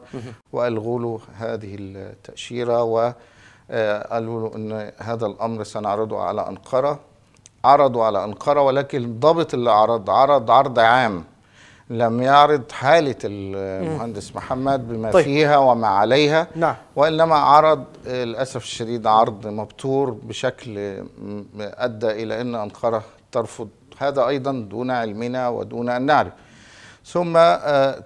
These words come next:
Speaker 2: تم، آه، ع-، كما، آه، يقولون يعني رواية الأتراك أن هم عرضوا عليه أن هو يروح مقديشو،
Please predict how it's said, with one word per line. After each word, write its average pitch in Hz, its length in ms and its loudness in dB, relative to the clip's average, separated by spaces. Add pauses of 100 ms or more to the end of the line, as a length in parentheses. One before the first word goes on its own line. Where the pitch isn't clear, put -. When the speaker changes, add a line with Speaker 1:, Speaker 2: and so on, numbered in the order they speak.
Speaker 2:
تم، 147 320 2
آه، 127 540 2
ع-، 135 320 4 (160)
كما، 135 500 0
آه، 104 420 -2
يقولون 123 540 -2
يعني 104 440 -4 (340)
رواية 110 460 -2
الأتراك 110 540 -6
أن 117 200 -4
هم 127 280 -4
عرضوا 117 800 2
عليه 113 240 -2
أن 107 160 -12
هو 110 220 -6
يروح 110 440 -6
مقديشو، 113 680 -8